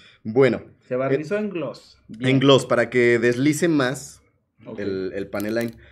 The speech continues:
Speaker 1: Eh, cuando normalmente estamos pintando, o si van a hacer la, la figura, puedes echarle directamente, pero hay ciertas figuras o el esmalte puede dañar en ciertas ocasiones la pieza, pero es muy raro. Por eso
Speaker 2: Ok.
Speaker 1: compren unos que ya estén hechos, ¿va?
Speaker 2: Ok.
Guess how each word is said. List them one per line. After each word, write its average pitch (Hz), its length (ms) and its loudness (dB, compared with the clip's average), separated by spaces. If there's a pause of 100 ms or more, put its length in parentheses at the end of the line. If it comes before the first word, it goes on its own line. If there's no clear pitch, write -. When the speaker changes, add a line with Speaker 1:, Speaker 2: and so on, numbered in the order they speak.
(140)
Speaker 1:
Eh, 127 480 2
cuando 135 240 2
normalmente 165 540 -2
estamos 170 300 -4
pintando, 135 440 -2
o 117 40 0
si 120 120 -6
van 135 160 -2
a 143 40 -2
hacer 139 160 -8
la, 139 200 -2
la 110 180 -4
figura, 131 520 -4
puedes 135 320 0
echarle 113 320 -8
directamente, 113 580 -6
pero 123 220 -2
hay 120 80 -4
ciertas 131 340 -10
figuras 127 420 -8
o 101 100 -6
el 92 100 -10
esmalte 120 500 -6
puede 104 380 -6
dañar 92 480 -14 (340)
en 95 260 -20
ciertas 127 640 -4
ocasiones 90 400 -18
la 87 260 -14
pieza, 101 440 -14
pero 87 120 -16
es 85 120 -20
muy 98 200 -10
raro. 101 300 -10
Por 101 100 -10
eso 110 120 -12
Speaker 2:
Ok. - 40 -14
Speaker 1:
compren 113 280 -6
unos 110 200 -10
que 95 100 -16
ya 90 120 -10
estén 95 300 -12
hechos, - 420 -14 (260)
¿va? 107 200 -8
Speaker 2:
Ok. 110 200 -18